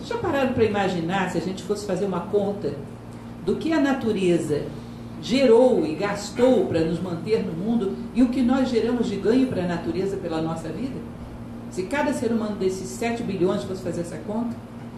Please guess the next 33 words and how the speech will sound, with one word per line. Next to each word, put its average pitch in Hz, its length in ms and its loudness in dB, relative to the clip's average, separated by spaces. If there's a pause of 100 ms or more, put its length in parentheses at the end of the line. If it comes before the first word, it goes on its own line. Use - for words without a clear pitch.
o 370 80 2
que 320 160 0
custamos 311 520 2
para 247 200 2
a 226 40 4
natureza 226 600 2
e 269 80 4
o 262 80 2
que 269 100 -4
demos 233 400 2
para 190 140 -4
a 185 40 0
natureza 175 440 -2
em 165 80 -2
troca? - 480 -4 (840)
Vocês - 120 -4
percebem 392 320 2
que 247 60 2
a 226 40 4
gente - 140 -2
deveria 202 480 4
tentar, 220 520 2
por 190 120 2
uma 185 160 0
questão 262 340 0
moral, 208 320 2
fazer 202 200 0
com 208 120 -4
que - 80 -4
essa 185 180 -4
conta 196 280 -4
fosse 180 260 -4
positiva? 202 560 -4